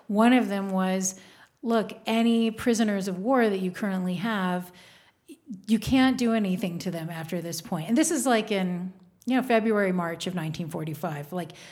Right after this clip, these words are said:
"Listen, we know which direction this is going. You can just hold these people in jail and let them out at the end." The Germans did not do that, uh, in the Netherlands. And in,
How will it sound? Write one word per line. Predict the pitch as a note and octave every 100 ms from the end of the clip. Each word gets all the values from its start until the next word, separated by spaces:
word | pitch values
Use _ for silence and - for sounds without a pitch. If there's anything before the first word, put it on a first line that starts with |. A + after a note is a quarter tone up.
| - -
"Listen, | G3 G3 F3 E3+
we | G3+ G#3
know | G3+
which | G3+ G#3
direction | G#3 G3 G3
this | G3+ G3
is | F#3+
going. | G#3 F#3+ F#3 F#3 F#3 - - - _ _ _
You | A3+ G3+
can | G#3+
just | G#3 G#3
hold | G3+ F#3+
these | F#3+
people | G3 G3+ F#3+ F3 F3 F3 -
in | F#3+ F#3
jail | F#3 F3 E3+ F3
and | F3+ F3
let | E3+
them | F3+
out | F3 E3+
at | D#3+
the | E3+
end." | E3 E3 E3+ E3 - - - F#3+
The | A3
Germans | G#3+ B3 B3+ B3 G#3+
did | A3 G#3+
not | B3 F#4+
do | F3+ D#3
that, | D3+ E3+ - - -
uh, | F#3 F3+ F3
in | F#3
the | F3
Netherlands. | E3+ E3+ F#3 G3 A3+ G#3+
And | F#3
in, | F3+ E3+ E3